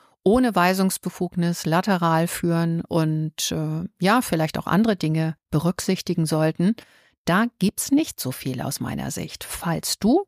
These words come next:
was findest, sag mir gerne Bescheid. Auf jeden Fall möchte ich mich heute auf dieses Thema konzentrieren, also der Einstieg als Fachkraft. Und bevor ich anfange, hier noch kurz mein Fahrplan.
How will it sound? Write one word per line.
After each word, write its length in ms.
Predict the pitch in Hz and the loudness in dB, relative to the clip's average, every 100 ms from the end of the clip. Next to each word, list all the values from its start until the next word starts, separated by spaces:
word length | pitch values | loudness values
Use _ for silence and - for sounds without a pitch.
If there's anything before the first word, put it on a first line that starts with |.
| - | -2
was 200 | 165 - | -2 0
findest, 380 | 185 254 294 | 2 2 2
sag 220 | - 151 - | 0 0 0
mir 100 | 156 | 0
gerne 300 | 170 190 180 | 4 4 2
Bescheid. 520 | 170 - 160 135 - _ _ _ _ _ | 0 -2 -6 -8 -14 _ _ _ _ _
Auf 140 | - 208 | -2 0
jeden 240 | 277 269 | 2 2
Fall 180 | 262 233 | 2 2
möchte 300 | 220 214 - | 4 2 0
ich 180 | 175 - | -2 -4
mich 200 | 160 - | -8 0
heute 440 | 180 262 - 311 - | 2 2 2 0 0
auf 220 | 196 156 - | -4 -4 -4
dieses 540 | 160 196 247 254 - | 0 4 4 2 0
Thema 320 | - 196 196 | 0 2 2
konzentrieren, 920 | - 180 180 180 175 - 170 175 180 - | 2 -2 0 -2 -2 -2 0 0 -2 -2
also 380 | - 175 175 175 - | 2 2 2 -2 -2
der 160 | 147 - | -4 -2
Einstieg 680 | 147 160 208 - 180 180 - _ | 0 2 0 0 0 0 -6 _
als 420 | 160 170 - - _ | 0 2 0 -6 _
Fachkraft. 840 | - 165 - - 143 156 - _ _ _ _ _ _ _ | -2 -2 -2 -6 -2 -2 -6 _ _ _ _ _ _ _
Und 320 | 175 147 143 | 2 2 0
bevor 320 | - - 180 | -6 -2 0
ich 180 | 247 - | 0 0
anfange, 600 | 185 190 185 180 180 185 _ | 0 0 0 0 0 -2 _
hier 200 | _ 269 | _ 2
noch 160 | 277 254 | 2 0
kurz 300 | - 160 - | 0 -2 0
mein 220 | 190 202 | 2 2
Fahrplan. 600 | 208 135 123 - 127 151 | 0 -4 -6 -6 -8 -8